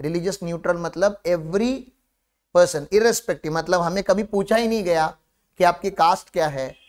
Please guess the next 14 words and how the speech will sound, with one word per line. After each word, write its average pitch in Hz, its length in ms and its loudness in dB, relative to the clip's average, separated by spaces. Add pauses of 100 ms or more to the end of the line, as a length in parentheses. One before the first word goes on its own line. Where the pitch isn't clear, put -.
(360)
आपका 175 220 0
रिलीजन 185 460 2
क्या 151 200 4
है, 127 180 -4
आपका 143 340 0
बिलीफ 175 300 0
सिस्टम 165 380 -4
क्या 135 220 -2
है, 131 160 -8
आप 139 160 -4
किसकी 190 300 -4
पूजा 165 340 2
करते 131 320 -10
हो। 123 260 -8